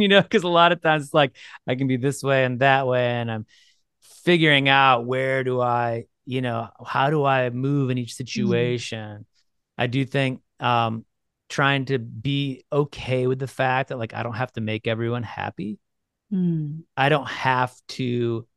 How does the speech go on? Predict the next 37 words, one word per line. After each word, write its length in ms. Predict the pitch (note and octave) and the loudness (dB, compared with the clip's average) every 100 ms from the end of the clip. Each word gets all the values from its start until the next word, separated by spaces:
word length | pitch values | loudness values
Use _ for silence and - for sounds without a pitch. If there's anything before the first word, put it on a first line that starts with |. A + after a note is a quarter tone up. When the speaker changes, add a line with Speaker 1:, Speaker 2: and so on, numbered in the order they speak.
| _ _ _ _ | _ _ _ _
Speaker 1:
um, 320 | A#2 A#2+ A2+ C3+ | -4 -2 -2 -2
there's 160 | D3 | -2
a, 80 | C#3 | -2
there's 160 | C#3+ C3+ | -4 -6
a 40 | |
fine 400 | - D3+ D#3 D#3+ | -2 2 2 2
line 300 | C#3+ C#3 C#3 | 0 0 -2
between 300 | B2 C3 B2 | -4 -6 -8
empathy 800 | - C#3 C3 C3 - C3 B2+ - | -6 -6 -8 -12 -6 -4 -2 -6
and 120 | B2 | -10
seeing 360 | A#2 - C3 C3 | -10 -6 -4 -2
both 220 | B2 A#2+ | -2 -2
sides, 600 | - B2 A#2+ A#2+ A#2 A2 - _ _ | -4 -4 -2 -4 -6 -8 -18 _ _
but 100 | - B2+ | -4 0
also 280 | B2+ B2+ | 0 -2
being 220 | B2+ B2 A#2 | -4 -4 -4
willing 240 | A#2+ A#2+ | -4 -4
to 80 | A2+ | -6
say, 200 | - A#2 | -6 -4
"Well, 120 | A#2 | -4
this 280 | A2+ B2+ C3+ | -6 -8 -8
is 100 | C#3 | -8
what 180 | C3 B2+ | -4 -2
I 120 | B2 | -2
believe 440 | A2+ A2 G#2+ A#2+ A#2+ | -2 -6 -4 -4 -4
is 120 | G#2+ | -6
right 320 | G#2 A2 A2+ - | -4 -4 -4 -8
or 140 | A2+ | -10
is 120 | G#2 | -10
helpful." 640 | - - G2 - - B1+ - _ _ _ _ _ - | -10 -10 -10 -12 -14 -14 -18 _ _ _ _ _ -6
And 200 | B2 A2+ | -2 -2
so 160 | G#2+ C3 | -4 -2
Speaker 2:
Mm-hmm. 240 | A#2 A#2 G2 - | 0 -2 -4 -6
Speaker 1:
coming, 580 | C#3 C#3 C#3 C3 B2+ - | -4 -2 -2 -2 -6 -10
Speaker 2:
Yeah. 180 | E3+ D#3 - _ _ - | -16 -16 -18 _ _ -4
Speaker 1:
you 140 | C3 | -2
know, 360 | B2+ B2 A#2+ | 0 -2 -4